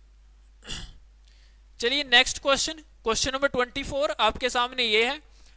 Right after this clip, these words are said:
जल्दी से बताइए कि इसका सही आंसर क्या रहने वाला है।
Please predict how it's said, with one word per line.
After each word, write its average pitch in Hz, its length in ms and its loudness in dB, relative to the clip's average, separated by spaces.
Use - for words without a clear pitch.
जल्दी 247 340 -4
से 294 100 -6
बताइए 240 400 2
कि 262 80 -10
इसका 262 240 -4
सही 247 200 2
आंसर 240 260 -2
क्या 233 160 4
रहने 196 240 0
वाला 160 220 -4
है। 156 140 -6